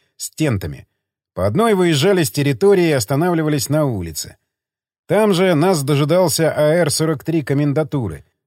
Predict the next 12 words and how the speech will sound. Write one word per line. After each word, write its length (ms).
который 320
встал 380
во 80
главе 320
колонны 560
после 260
того, 260
как 180
машины 460
тронулись 460
с 60
места. 420